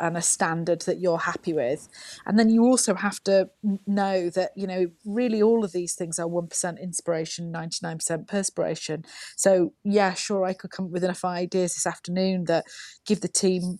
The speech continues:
work for the next five years, but that is the point. You know, there's a huge amount of workflow that comes out of all of these ideas. And so we have to assess the level of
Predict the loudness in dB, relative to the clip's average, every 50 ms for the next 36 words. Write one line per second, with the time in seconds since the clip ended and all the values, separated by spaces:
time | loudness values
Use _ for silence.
0 | -4 0 2 2 2 2 2 0 0 0 0 0 -2 -4 -4 -2 -2 -2 -2 0
1 | 2 4 4 4 4 4 2 2 0 0 0 0 -4 -12 -16 -16 -14 -18 -20 -16
2 | -12 -2 2 6 6 6 6 4 -2 _ -6 -4 -2 -2 -2 -2 -4 -2 0 2
3 | 2 2 0 -4 -8 -8 -4 -2 0 2 2 0 0 -4 -8 -14 -12 -10 -2 2
4 | 2 2 2 2 -2 -4 -6 -8 -6 0 4 6 6 6 6 4 0 -2 -2 -2
5 | -2 -2 -2 0 0 0 0 -2 -8 -18 -20 -20 -20 -20 -20 -20 _ 2 4 4
6 | 4 2 0 -4 -8 -6 -4 -4 -4 -4 -6 -8 -12 -10 -6 -6 -4 -4 -2 -2
7 | -2 -2 -2 -4 -6 -2 0 0 0 0 -2 -4 -8 -6 -6 -4 -4 -2 -4 -4
8 | -2 0 0 2 2 0 0 -2 -4 -6 -6 _ _ -20 -20 -20 _ _ _ -6
9 | -4 -2 0 2 4 4 4 4 4 2 -2 -6 -8 -8 -8 -8 -8 -8 -6 -4
10 | -4 -4 -4 -6 -6 -4 -2 0 0 0 -2 -2 -4 -4 -6 -6 -8 _ -20 -20
11 | -20 _ _ _ -18 -16 -8 -4 -2 -2 0 2 2 0 0 0 -2 -4 -4 -6
12 | -6 -6